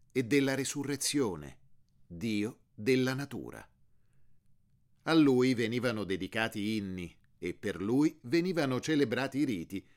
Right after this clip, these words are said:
dai quali avranno origine in Grecia la tragedia e la commedia.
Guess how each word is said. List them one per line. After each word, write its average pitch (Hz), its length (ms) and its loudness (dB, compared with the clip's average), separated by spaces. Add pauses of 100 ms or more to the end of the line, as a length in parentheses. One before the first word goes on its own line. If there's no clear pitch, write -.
(260)
dai 190 240 2
quali 123 400 2
avranno 120 380 0
origine 104 680 -2
in 87 160 -6
Grecia 107 520 -4 (180)
la 135 200 2
tragedia 95 680 -2 (120)
e 139 100 2
la 123 140 2
commedia. 71 600 -10